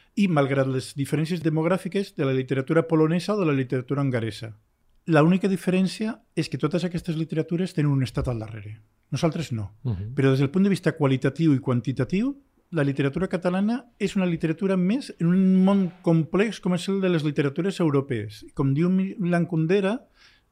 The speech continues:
Speaker 1: Europa és la màxima diversitat en el mínim d'espai.
Speaker 2: Mhm.
Speaker 1: I una de les grans aportacions que pot fer la literatura catalana i la cultura catalana a Europa és precisament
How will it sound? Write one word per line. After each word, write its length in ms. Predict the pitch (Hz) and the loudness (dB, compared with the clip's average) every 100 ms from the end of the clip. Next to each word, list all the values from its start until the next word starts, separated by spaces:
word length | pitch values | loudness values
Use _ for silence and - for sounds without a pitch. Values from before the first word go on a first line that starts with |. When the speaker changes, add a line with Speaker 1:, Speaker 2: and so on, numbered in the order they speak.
| _ - | _ -2
Speaker 1:
Europa 420 | 156 156 170 208 | 0 2 0 -2
és 100 | 160 | 0
la 140 | 156 160 | 0 2
màxima 340 | 190 - 208 | 0 -2 0
diversitat 540 | 196 170 - 170 190 | 0 -2 -4 -4 -2
en 80 | 208 | 0
el 100 | 170 | 0
mínim 260 | 147 147 135 | 2 2 2
d'espai. 460 | 135 - 110 104 107 | 0 -2 -6 -6 -8
Speaker 2:
Mhm. 200 | 120 123 147 - _ _ | -8 -8 -12 -20 _ _
Speaker 1:
I 140 | 160 170 | 2 4
una 180 | 202 208 | 6 4
de 80 | |
les 200 | 196 - - | 2 0 0
grans 280 | 180 208 - | 2 2 0
aportacions 420 | 175 160 156 143 | -4 -4 -2 -4
que 80 | 139 | -4
pot 160 | 170 165 | -6 -2
fer 160 | 156 | -2
la 60 | 135 | 0
literatura 480 | 123 131 127 156 156 | -2 -2 -4 -2 -4
catalana 340 | 151 135 117 | -4 -4 -4
i 40 | 113 | -4
la 80 | |
cultura 340 | 113 117 139 147 | -4 -4 -2 -2
catalana 540 | - 135 120 113 156 _ | -2 -4 -4 -6 -10 _
a 80 | 127 | 0
Europa 540 | 127 185 196 214 226 - | 2 2 0 -4 -6 -8
és 140 | - | -4
precisament 560 | 165 165 143 160 185 | -2 -2 -2 0 0